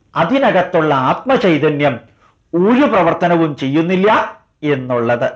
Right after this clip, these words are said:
അറിയുന്നവര് ആരാണോ, യ പശ്യതി, ആരാണോ അപ്രകാരം കാണുന്നത്, സ പശ്യതി, അദ്ദേഹമാണ് ശരിക്കുള്ള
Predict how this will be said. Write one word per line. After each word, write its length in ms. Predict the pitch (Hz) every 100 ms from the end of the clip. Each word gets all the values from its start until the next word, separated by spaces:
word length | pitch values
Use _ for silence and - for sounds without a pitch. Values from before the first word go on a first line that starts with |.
| - 110
അറിയുന്നവര് 840 | 127 175 214 170 147 127 135 175 - 131 123
ആരാണോ, 440 | 139 127 120 123 107 156
യ 20 | 226 247 -
പശ്യതി, 640 | 175 - - 156 135 143 131 - _ _ 131 113
ആരാണോ 380 | 196 214 170 156 131
അപ്രകാരം 540 | - 202 226 190 156 135
കാണുന്നത്, 340 | 117 120 147 180 - - -
സ 140 | - 190 175
പശ്യതി, 380 | 143 160 151 139
അദ്ദേഹമാണ് 520 | 123 220 233 156 143 135 -
ശരിക്കുള്ള 760 | 143 147 175 - - 277 190